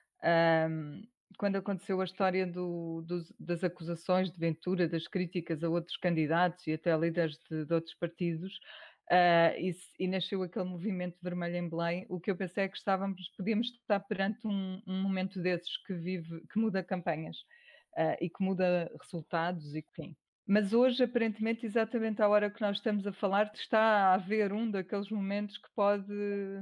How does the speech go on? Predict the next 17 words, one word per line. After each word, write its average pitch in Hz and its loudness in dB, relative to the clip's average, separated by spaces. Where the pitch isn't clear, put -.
mudar 214 4
completamente 202 -2
o 214 -2
rumo 208 0
de 180 -4
uma 190 -4
campanha. 165 -2
Ah, 180 6
André 202 2
Ventura 202 0
acabou 190 -2
de 170 -8
sair 196 -2
de 180 -12
um 185 -6
comício 202 -2
em, 165 -8